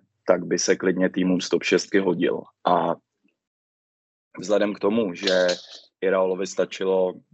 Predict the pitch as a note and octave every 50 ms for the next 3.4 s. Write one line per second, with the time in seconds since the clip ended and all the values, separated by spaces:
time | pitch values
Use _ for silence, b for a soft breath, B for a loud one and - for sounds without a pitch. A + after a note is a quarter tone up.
0 | - - F2 F2 F2+ F2 F2 F#2 G2 G2+ F#2 F2 E2+ - _ _ _ _ _ _
1 | _ F#2+ F2 E2+ E2+ E2 D#2+ - - _ _ _ _ _ _ _ _ _ - -
2 | - G2 F2+ G2 F2+ G2 F#2+ - - G#2+ - - G2+ - G#2 G2 G2 G2 F#2+ -
3 | A2 A2 - - A#2 A2+ A2